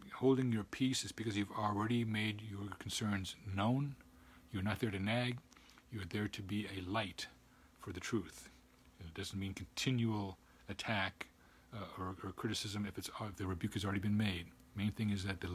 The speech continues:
rebuke has already been issued for these behaviors, and your presence there is to be s-, explicitly said, "This is not an endorsement of anyone's behavior, but I am here, uh, for the sake of the family to, and also I am praying for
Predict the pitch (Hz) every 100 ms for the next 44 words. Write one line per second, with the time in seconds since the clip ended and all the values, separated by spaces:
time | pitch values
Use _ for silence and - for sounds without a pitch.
0 | 90 90 82 110 117 - - - - 98
1 | 92 104 107 131 139 - 123 - 110 110
2 | 120 - 104 101 101 - - - - -
3 | - - 113 95 92 104 - - - -
4 | - - 117 110 - 110 107 101 92 -
5 | 92 95 95 - - - - 131 127 117
6 | 113 101 104 101 110 107 95 101 104 -
7 | 90 90 90 90 90 - - 147 117 -
8 | - - - - - 117 107 - 104 98
9 | - 110 101 95 - - - - - 101
10 | 87 - 98 - 101 92 - - - -
11 | 92 85 85 - - - - - - 98
12 | 92 92 87 - 95 92 92 - - 98
13 | 92 95 98 - 92 95 90 92 - -
14 | - - 120 92 98 - 90 85